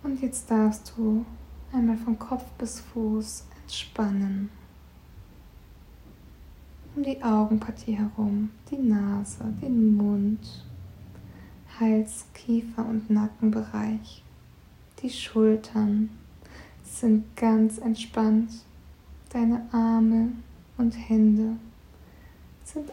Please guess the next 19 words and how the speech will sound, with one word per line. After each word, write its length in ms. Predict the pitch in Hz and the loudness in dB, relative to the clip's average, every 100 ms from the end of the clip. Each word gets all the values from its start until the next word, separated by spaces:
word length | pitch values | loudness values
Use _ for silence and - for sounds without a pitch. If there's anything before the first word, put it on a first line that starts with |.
| - | 0
auch 380 | 214 208 - - | 2 0 -4 -2
ganz 380 | 220 208 214 - | 2 2 0 0
entspannt. 840 | 220 220 - 226 214 214 220 - - - - - - - - - - - - - - - - - - - | -2 -2 -6 0 4 2 0 -8 -18 -20 -20 -20 -20 -20 -20 -20 -20 -20 -20 -20 -20 -20 -20 -20 -20 -8
Dein 240 | 285 262 | -4 -4
Brustkorbbereich, 1200 | - 240 226 - - 226 220 - 214 208 208 214 - | -2 -2 -2 -4 -4 -2 -2 -4 -4 -2 -2 -4 -8
dein 240 | 277 277 262 | -8 -6 -2
Bauch, 440 | 220 208 208 208 - | -2 0 0 -4 -10
dein 240 | - 254 247 - | -4 -2 -2 -2
Rücken, 560 | 233 226 - 214 208 214 - - | -4 -4 -2 0 2 -2 -8 -12
dein 200 | 262 247 233 | -6 -4 -4
Becken, 600 | 233 226 226 226 202 202 - - | -4 -4 -4 -4 -4 -6 -12 -8
alles 600 | 220 214 220 214 226 - | -2 2 2 2 -2 -8
darf 260 | - 247 226 | -10 -10 -12
sich 320 | - 233 - | -14 -16 -14
jetzt 320 | 240 - - | -12 -12 -6
locker 720 | 233 226 220 220 220 - 226 226 | 0 2 2 0 -6 -8 -4 -4
und 140 | 226 | -4
entspannt 560 | 247 - - 240 233 233 | -6 -8 -6 -2 -2 -4
anfühlen. 540 | 247 247 - 254 254 | -8 -8 -8 -4 -4